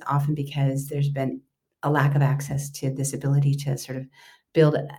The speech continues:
equitable wealth and build, um, the idea that you will, your family may own a home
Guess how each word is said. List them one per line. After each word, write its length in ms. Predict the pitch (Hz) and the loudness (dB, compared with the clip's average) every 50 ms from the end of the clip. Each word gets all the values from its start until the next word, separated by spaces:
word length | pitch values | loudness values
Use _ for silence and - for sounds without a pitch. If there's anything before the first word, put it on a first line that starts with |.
| - | -8
equitable 640 | - 151 147 151 147 143 139 135 127 123 - - - - | -6 -2 0 0 0 2 0 0 0 -2 -4 -6 -8 -4
wealth 540 | 160 143 120 127 147 214 262 269 269 - - - | 0 2 2 4 2 2 0 -2 -6 -12 -12 -4
and 160 | - 160 156 151 | 0 0 2 2
build, 540 | 156 143 143 139 139 139 135 135 139 139 143 | 4 4 6 6 6 6 4 2 -2 -4 -4
um, 440 | - 139 135 135 135 131 131 131 139 | -2 -2 -2 0 -2 -2 -4 -6 -6
the 80 | 139 127 | -4 -2
idea 320 | 131 135 135 156 147 143 | -2 0 0 2 2 4
that 340 | 143 143 131 - - - - | 4 4 4 2 -2 -4 -6
you 220 | 143 - 170 160 151 | -4 -2 0 0 2
will, 400 | 156 147 143 139 139 139 - - _ _ _ _ _ _ _ _ _ | 2 2 2 2 2 0 -2 -10 _ _ _ _ _ _ _ _ _
your 120 | - 165 - | 0 2 4
family 340 | 151 170 165 160 165 165 | 6 6 8 8 8 8
may 200 | 170 160 151 151 | 8 8 6 6
own 240 | - - - 160 147 | 4 2 2 4 4
a 60 | 143 | 4
home 540 | 135 143 143 135 120 135 165 202 247 277 269 | 4 4 2 2 0 0 0 0 0 0 0